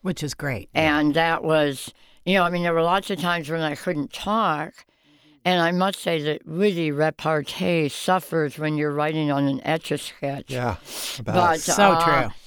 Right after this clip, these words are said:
Speaker 2: yeah, you know, I mean, I'd have this really clever line in
Speaker 1: Yeah.
Speaker 2: my head, and the tr-, conversation was way on down the road before it happened.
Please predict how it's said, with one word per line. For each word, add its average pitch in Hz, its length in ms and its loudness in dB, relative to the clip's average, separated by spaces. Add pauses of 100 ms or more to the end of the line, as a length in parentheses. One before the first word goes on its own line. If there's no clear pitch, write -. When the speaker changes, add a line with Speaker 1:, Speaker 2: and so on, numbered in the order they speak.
(120)
Speaker 2:
yeah, 190 400 4
you 175 160 -2
know, 160 140 2
I 151 40 0
mean, 160 120 0
I'd 160 180 2
have 165 160 0
this 151 180 -6
really 156 300 0
clever 160 400 -2
line 160 340 0
in 180 80 0
Speaker 1:
Yeah. 202 200 6
Speaker 2:
my 151 80 4
head, 175 240 2
and 156 160 -2
the 156 80 -2
tr-, - 160 -14 (100)
conversation 170 760 -4
was 151 160 -4
way 160 400 2
on 165 300 2
down 151 360 2
the 143 100 0
road 151 560 2
before 147 520 -2
it 143 120 -6
happened. 160 560 -6